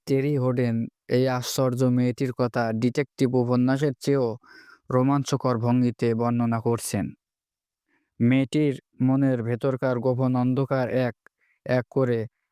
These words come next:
আলো বের করে নিয়ে এসেছেন। মিসির আলি দুশো পৃষ্ঠা পর্যন্ত একটানা পড়ে ঘড়ির দিকে তাকালেন। রাত বাজছে তিনটা। আরও তিরিশ পৃষ্ঠা বাকি আছে, এখন শুয়ে পড়া উচিত,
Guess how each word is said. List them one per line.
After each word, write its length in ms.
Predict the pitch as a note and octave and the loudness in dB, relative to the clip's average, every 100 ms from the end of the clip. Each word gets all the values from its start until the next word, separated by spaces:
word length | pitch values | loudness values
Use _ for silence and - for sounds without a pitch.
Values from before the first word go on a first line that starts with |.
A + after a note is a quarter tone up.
| - | -4
আলো 340 | A#2 C3 B2+ | 0 2 0
বের 240 | A#2 B2+ C3+ | 0 0 0
করে 440 | C#3 B2+ B2 A2+ - _ _ _ _ _ | 0 0 0 -4 -10 _ _ _ _ _
নিয়ে 360 | A#2 A#2+ C3 B2+ | 0 2 4 2
এসেছেন। 500 | A#2 C#3 - G#2+ G2 - - _ _ _ _ - | 0 -2 -4 -4 -6 -8 -18 _ _ _ _ 0
মিসির 420 | A#2 B2 - D#3 | 2 2 2 0
আলি 240 | D3 C3 | 2 2
দুশো 960 | A#2+ A#2+ C3+ C3 A#2+ - - - - D3+ | 0 0 2 0 -4 -12 -12 -4 0 0
পৃষ্ঠা 480 | - C#3 - C#3+ C3 | 0 -2 0 -2 0
পর্যন্ত 460 | C3+ B2 C3 C3 | -2 2 2 4
একটানা 520 | B2+ A#2+ - B2 A#2+ | 2 0 -2 -2 0
পড়ে 280 | A2+ B2 B2 | 0 0 0
ঘড়ির 360 | A2 A2+ A#2+ A#2+ | 0 0 0 0
দিকে 240 | B2+ C3 | 0 -2
তাকালেন। 560 | A#2+ A#2 A#2+ A#2 A#2 G#2+ | -2 -4 -2 0 0 0
রাত 220 | A2+ A2+ | -2 -2
বাজছে 420 | A2+ A2+ A2 - | -2 -4 -2 -2
তিনটা। 560 | A#2+ A#2+ A2 A2 A2 - - _ _ _ _ _ _ _ _ _ _ | 0 0 0 -2 -4 -6 -12 _ _ _ _ _ _ _ _ _ _
আরও 300 | - B2 C#3 | -2 0 0
তিরিশ 400 | C3 C#3 C3+ - | 0 0 2 0
পৃষ্ঠা 300 | - C#3+ - | -4 -4 -2
বাকি 380 | A#2 A#2 - A#2+ | 0 0 0 0
আছে, 360 | A2 - G2+ - | 0 -4 -6 -4
এখন 340 | - A#2 C#3+ | -2 2 2
শুয়ে 320 | C#3 - C3 B2 | 0 0 0 0
পড়া 240 | B2+ A#2+ | 0 0
উচিত, 400 | A#2 G#2+ G#2 D#2+ | -2 -4 -8 -8